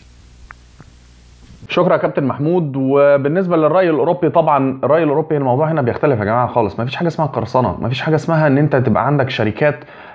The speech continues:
آه، آه، تحت، يعني، آه، اللي بيدير كل الشركات دي هو رئيس الاتحاد. مفيش حاجة اسمها كده يا جماعة، ما، ما شفتهاش بصراحة.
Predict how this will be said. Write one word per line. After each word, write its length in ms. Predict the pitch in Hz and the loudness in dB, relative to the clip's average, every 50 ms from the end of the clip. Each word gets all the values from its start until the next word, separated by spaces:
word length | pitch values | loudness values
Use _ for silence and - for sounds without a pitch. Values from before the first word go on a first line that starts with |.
| - - | -8 -2
آه، 600 | - 113 - - - - 110 101 78 71 60 73 | 0 2 4 4 4 4 4 4 4 4 2 0
آه، 40 | 107 | 0
تحت، 280 | - - 143 - 143 - | -2 -2 -4 -4 -4 -4
يعني، 680 | 120 117 104 - - 107 92 104 110 110 107 95 - 101 | -2 -2 -2 0 -2 0 0 0 2 0 0 0 0 0
آه، 240 | 107 107 98 - | 0 0 0 0
اللي 140 | - 107 107 | 0 2 2
بيدير 380 | 110 110 113 113 113 139 165 156 | 2 2 2 2 2 2 2 0
كل 240 | 151 - 156 151 147 | 2 0 2 2 2
الشركات 520 | 127 120 - - 127 117 117 - 147 151 | 2 0 -2 -2 -4 -4 -2 -2 -2 -2
دي 240 | 139 131 151 156 135 | 0 0 0 2 2
هو 200 | 139 151 147 139 | 2 2 2 2
رئيس 300 | 123 107 127 135 127 131 | 2 2 0 -2 -2 -2
الاتحاد. 380 | 110 104 101 - - - 147 | -2 -2 -2 -4 -4 -2 -2
مفيش 240 | 131 139 143 147 - | -2 -2 -4 -6 -6
حاجة 120 | - 180 175 | -6 -6 -6
اسمها 200 | 156 - 170 156 | -4 -4 -6 -6
كده 160 | - 156 143 | -4 -4 -2
يا 60 | 113 | -2
جماعة، 240 | 104 110 120 123 117 | 0 0 0 0 0
ما، 440 | 107 101 107 107 71 - - 82 82 | 0 0 0 0 -2 -2 -4 -4 -4
ما 180 | - 80 117 123 | -2 0 0 2
شفتهاش 400 | 120 151 131 127 151 160 170 139 | 2 0 0 2 2 2 2 2
بصراحة. 420 | 120 110 110 - 123 123 123 - | 0 -2 -2 0 0 0 -2 -2